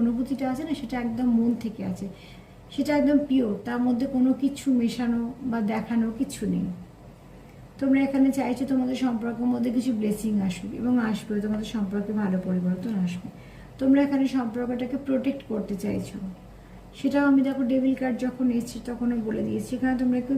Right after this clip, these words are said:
মেসেজ রিসিভ করবে, অতি অবশ্যই কেউ মেসেজ রিসিভ করবে, এবং সেটা ভালো হবে। এখানে কেউ আছো যারা ক্যাট লাভার, আবার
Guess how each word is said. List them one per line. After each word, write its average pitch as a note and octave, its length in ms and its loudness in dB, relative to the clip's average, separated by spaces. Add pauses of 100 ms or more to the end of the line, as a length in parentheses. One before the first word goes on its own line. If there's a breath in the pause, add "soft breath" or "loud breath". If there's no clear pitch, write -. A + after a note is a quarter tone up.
(120)
মেসেজ G#3+ 300 -2 (120)
রিসিভ G#3 240 -4 (120)
করবে, G3 260 -6 (640 loud breath)
অতি C4+ 160 0 (100)
অবশ্যই A#3+ 380 -2
কেউ C4 100 0 (120)
মেসেজ G#3+ 260 -2 (120)
রিসিভ G3+ 220 -4 (120)
করবে, G3 220 -4 (100)
এবং B3+ 200 2
সেটা C4+ 160 0 (120)
ভালো F#3+ 280 0
হবে। F#3 200 -2 (760 loud breath)
এখানে D4 300 2
কেউ D4 120 2 (140)
আছো B3+ 180 -4 (260)
যারা B3 240 0
ক্যাট A#3+ 180 -4 (120)
লাভার, A#3 300 -4 (540 loud breath)
আবার A#3+ 140 0